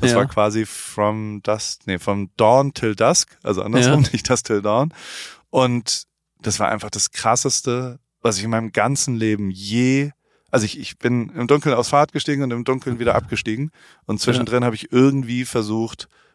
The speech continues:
Speaker 1: irgendwie hinzukommen. Und wir haben's gerade so, dann im Dunkeln kommen wir am Ortsschild an und sind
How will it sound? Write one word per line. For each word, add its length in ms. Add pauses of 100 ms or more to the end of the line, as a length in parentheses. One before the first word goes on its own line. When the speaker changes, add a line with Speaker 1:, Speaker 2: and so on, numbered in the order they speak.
Speaker 1:
irgendwie 420
hinzukommen. 680
Und 140
wir 60
haben's 160
gerade 580
so, 280
dann 160
im 140
Dunkeln 380
kommen 240
wir 120
am 100
Ortsschild 520
an 240
und 140
sind 260